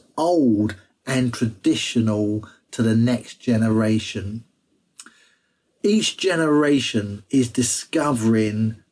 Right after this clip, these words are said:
more of God's gifts for the church. We don't read in the early church of a youth pastor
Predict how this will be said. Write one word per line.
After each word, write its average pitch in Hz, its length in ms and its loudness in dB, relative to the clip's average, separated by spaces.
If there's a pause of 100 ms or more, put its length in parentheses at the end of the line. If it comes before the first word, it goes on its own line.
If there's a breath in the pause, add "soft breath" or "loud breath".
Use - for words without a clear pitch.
(120)
more 139 680 2
of 117 320 -2
God's 120 540 -2 (180)
gifts 127 720 -2 (100)
for 117 220 -2
the 113 80 2
church. 107 760 -6 (300)
We 120 100 2
don't 139 480 2
read 208 380 2
in 127 160 2
the 131 180 2
early 135 220 2
church 123 480 -2 (240 soft breath)
of 123 100 0
a 131 80 4
youth 147 460 0
pastor 113 680 -2